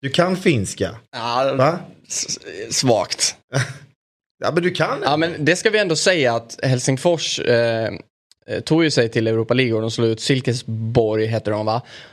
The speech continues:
Speaker 2: Och de är ju pott fyra. Det är ändå, alltså, att när man snackar om Malmö som giganten i allsvenskan efter så mycket pengar man har dragit in i Europaspel nu genom åren och sådär, så att H J K tar sig till Europa League i, i finska ligan där, där har vi, alltså, jag skulle säga att de är på en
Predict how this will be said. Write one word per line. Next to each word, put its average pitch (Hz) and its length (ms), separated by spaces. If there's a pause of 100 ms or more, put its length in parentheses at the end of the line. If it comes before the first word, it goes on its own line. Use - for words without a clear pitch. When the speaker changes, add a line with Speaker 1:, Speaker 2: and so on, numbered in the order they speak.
(180)
Speaker 2:
Och - 160
de 131 160
är 123 40
ju 117 160
pott 117 220
fyra. 110 240
Det 120 120
är 135 40
ändå, 131 380
alltså, 113 400 (160)
att 123 120 (120)
när 123 200
man 127 120
snackar 135 300
om 120 140
Malmö 131 500
som 107 280
giganten 107 720
i 104 160
allsvenskan 92 680
efter 98 320
så - 140
mycket 104 220
pengar 107 260
man 98 120
har 95 220 (120)
dragit 104 260
in 107 180
i 101 40
Europaspel 104 640
nu 104 140
genom 107 240
åren 104 280
och 98 60
sådär, 101 320 (340)
så 113 80
att - 220 (440)
H 127 160
J 127 120
K 165 300
tar 127 160
sig 113 100
till 113 100
Europa 113 300
League 120 520
i, 117 100 (280)
i - 80
finska 131 280
ligan 113 200
där, 117 120
där 117 120 (120)
har 123 120
vi, 110 100
alltså, 113 200
jag 117 100
skulle 123 120
säga 117 100
att 110 120
de 123 160
är 113 60
på 117 140
en 107 360